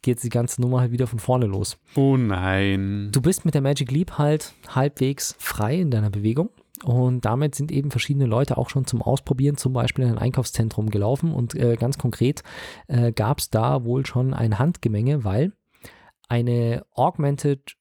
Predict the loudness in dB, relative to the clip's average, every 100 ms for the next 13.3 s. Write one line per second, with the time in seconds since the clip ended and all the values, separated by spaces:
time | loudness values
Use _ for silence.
0 | _ _ -4 0 2 2 2 0 -4 0
1 | 0 0 -2 -8 -20 -20 _ -6 -2 0
2 | 0 -2 -6 -2 0 -2 -6 -20 _ _
3 | _ _ -8 -2 0 0 -4 -8 -4 -4
4 | -2 -6 -10 -16 -20 -20 -20 -20 -14 -4
5 | -2 0 2 0 0 -2 0 0 2 2
6 | 0 0 2 2 0 -2 -2 0 -2 -2
7 | -2 0 -2 -4 -4 -2 -2 -4 -14 _
8 | -8 0 2 2 2 0 -2 -6 -2 0
9 | 0 0 2 0 0 -2 -4 -6 -4 -2
10 | 0 0 0 0 0 0 -2 -2 -2 -2
11 | 0 0 0 -2 -2 0 0 0 2 0
12 | 0 0 -2 -4 -4 -2 0 2 0 2
13 | -2 -2